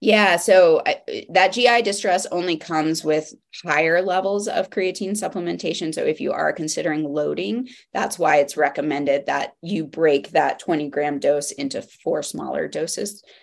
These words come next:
you know, separated by a few hours throughout the day. Um, for a long time, it was thought that creatine could, uh, lead to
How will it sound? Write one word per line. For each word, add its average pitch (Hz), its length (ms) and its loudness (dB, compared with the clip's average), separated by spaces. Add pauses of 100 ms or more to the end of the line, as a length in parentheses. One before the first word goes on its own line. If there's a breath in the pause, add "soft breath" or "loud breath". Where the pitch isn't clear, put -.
(160 soft breath)
you - 60 -6
know, 151 60 -4
separated 147 560 -2
by 143 140 -2
a 139 180 -4
few 151 280 -6
hours 151 280 -4
throughout 156 320 -4
the 143 100 -6
day. - 360 -2 (340 soft breath)
Um, 147 460 0 (600)
for 190 120 10
a 190 40 12
long 175 300 2
time, 170 460 0 (320)
it - 120 4
was 156 140 2
thought 151 300 2
that 143 220 0
creatine 160 760 -2
could, 151 340 -2 (100)
uh, 135 460 0 (380)
lead 175 480 0
to 127 420 4